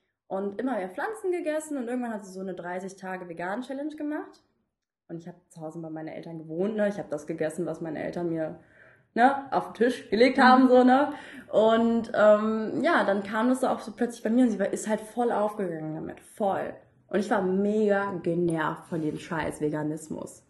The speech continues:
Speaker 1: Ich war so genervt davon. Ich hab sie fertig gemacht, deswegen, nee, ich will davon nix wissen. Damals, ich war eigentlich so, ich hab echt alles gegessen. Ich hab Sushi geliebt, Fisch geliebt, ich hab auch Fleisch gegessen.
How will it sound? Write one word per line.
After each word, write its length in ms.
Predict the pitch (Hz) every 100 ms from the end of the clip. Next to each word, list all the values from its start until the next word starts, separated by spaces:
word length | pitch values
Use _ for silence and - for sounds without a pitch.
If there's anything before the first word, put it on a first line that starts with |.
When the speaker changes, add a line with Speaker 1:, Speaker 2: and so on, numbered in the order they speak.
| _ _ _ _ _
Speaker 1:
Ich 180 | - -
war 140 | 190 190
so 600 | - - 277 269 262 262
genervt 640 | 269 254 262 262 262 262 214
davon. 540 | 202 - 180 196 - - - -
Ich 100 | 254
hab 120 | 262
sie 160 | 269
fertig 540 | 262 - 269 277 269 -
gemacht, 320 | 233 202 202
deswegen, 300 | 214 220 240
nee, 360 | 269 339 339 339
ich 180 | 311 285
will 100 | 294
davon 400 | 320 302 294 262
nix 320 | 302 370 - 294
wissen. 520 | 330 339 330 320 320 - - - _ _ _ _
Damals, 580 | - 214 240 254 254 -
ich 60 |
war 140 | 233 226
eigentlich 280 | 220 247 247
so, 180 | 214 208
ich 120 | 202
hab 140 | -
echt 180 | 202 - -
alles 340 | 190 208 208
gegessen. 760 | 180 175 165 170 190 190 202 - - _
Ich 80 | _
hab 120 | 170
Sushi 400 | - 247 262 254
geliebt, 460 | 233 233 226 233 226
Fisch 300 | - 254 -
geliebt, 440 | 233 220 220 214 -
ich 160 | -
hab 80 | 190
auch 140 | - -
Fleisch 340 | 240 233 240
gegessen. 640 | 233 220 214 214 220 220